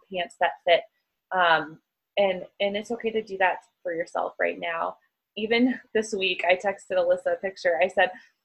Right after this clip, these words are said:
I bought a new swimsuit for Jamaica and I bought it online, and it was my normal size that I would normally buy. And I was like, "This just looks too tight. I, I need to send it back." And so I had to send it back and buy an extra large. And I was like,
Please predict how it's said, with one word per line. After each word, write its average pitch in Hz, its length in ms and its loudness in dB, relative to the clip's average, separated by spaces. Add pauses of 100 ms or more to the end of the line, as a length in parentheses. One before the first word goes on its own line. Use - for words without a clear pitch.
(160)
I 190 80 6
bought 180 180 6
a 180 320 8
new 185 160 -6
swimsuit 175 480 -4
for - 140 4
Jamaica 170 640 2
and 180 80 -4
I 170 80 4
bought 165 180 2
it 170 80 0
online, 170 440 -4 (120)
and 190 140 2
it 185 140 -2 (200)
was 180 360 6 (160)
my 180 160 4
normal 180 440 -2
size 170 400 2
that 175 80 2
I 170 80 4
would 170 140 2
normally 170 340 -6
buy. 226 280 6 (480)
And 196 180 6
I 220 80 2
was 220 100 -2
like, 240 180 2
"This 214 180 -2
just 311 260 -4
looks 185 240 2
too 190 180 -6
tight. 165 340 4
I, 175 140 4 (160)
I 180 40 2
need 175 200 -6
to 185 80 -8
send 175 220 -4
it 165 100 -4
back." - 240 0 (120)
And 190 160 -4
so 202 100 2
I 190 40 4
had 190 140 0
to 233 100 0
send 233 200 -6
it 226 60 -8
back 175 260 -2
and 180 80 -12
buy 170 160 0
an 170 80 2 (100)
extra 175 340 -2
large. 165 460 0 (360)
And 202 140 4
I 190 140 6
was 196 200 2
like, 185 260 4